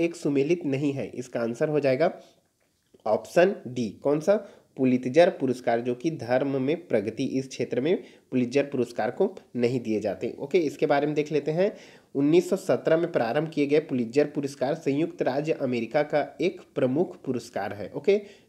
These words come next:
जो समाचार पत्रों की पत्रकारिता, साहित्य एवं संगीत रचना के क्षेत्र में दिए जाते हैं, ओके। और बाकी देख लेते हैं, कलिंग पुरस्कार विज्ञान की लोकप्रियता में दिए जाते हैं, डेविड कोहन पुरस्कार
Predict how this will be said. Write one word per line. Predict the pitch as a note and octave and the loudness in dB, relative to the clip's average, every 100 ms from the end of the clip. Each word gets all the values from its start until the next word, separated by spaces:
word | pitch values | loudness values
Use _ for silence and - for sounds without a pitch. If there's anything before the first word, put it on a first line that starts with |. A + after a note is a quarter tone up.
| B2 | -4
जो | A#2+ D#3+ | 0 0
समाचार | - D3 E3+ F3+ E3+ - | 2 2 2 2 0 0
पत्रों | B2+ - D#3 | -2 0 0
की | D#3 E3+ | 0 -4
पत्रकारिता, | E3+ E3 E3 F3+ E3+ C#3 B2+ B2+ C#3 C#3 C#3+ - - | 2 4 4 2 0 0 -2 0 2 0 -2 -14 -10
साहित्य | - A2+ D3 D#3 E3 D3+ C3+ | -6 -2 -4 0 2 2 0
एवं | C3+ D#3+ | 0 0
संगीत | D#3 C3 B2+ E3+ E3 | 0 0 0 -2 0
रचना | B2+ C#3 C3+ | 0 0 -2
के | C#3 | -2
क्षेत्र | D3+ - A#2+ C3 | -6 -6 -4 0
में | D#3+ A#3 C#3 B2 | 2 0 -2 0
दिए | A#2+ A2 | 2 2
जाते | G2+ F#2 A2 | 0 -6 -8
हैं, | G#2+ - | -8 -8
ओके। | D3 G3 G3+ - - A#2 | 0 0 0 -6 -6 0
और | C3 | 2
बाकी | C#3+ D3 | 2 0
देख | D#3 D#3 | 0 2
लेते | D#3+ D#3 | 2 2
हैं, | E3+ E3+ | 0 2
कलिंग | B2+ D3 D#3+ | 2 2 -2
पुरस्कार | - D#3+ D#3+ D#3+ | -4 -4 0 0
विज्ञान | C3 A2+ A#2 A#2+ D3 | 0 -2 -2 -2 -2
की | D3+ | -2
लोकप्रियता | C3 B2 - A2+ A2 C#3+ D3+ D3+ | -2 -2 -2 -4 -4 0 -2 0
में | D3 | -2
दिए | C#3+ D3 | 0 0
जाते | C#3+ C#3 | 0 -2
हैं, | D#3 C#3 | -2 -2
डेविड | A#2+ A#2 D3 D3 | -2 0 0 -2
कोहन | - A#2 C#3 | -4 -4 -4
पुरस्कार | C#3 C#3+ C#3 D#3 D#3+ | -6 -8 -2 -2 -2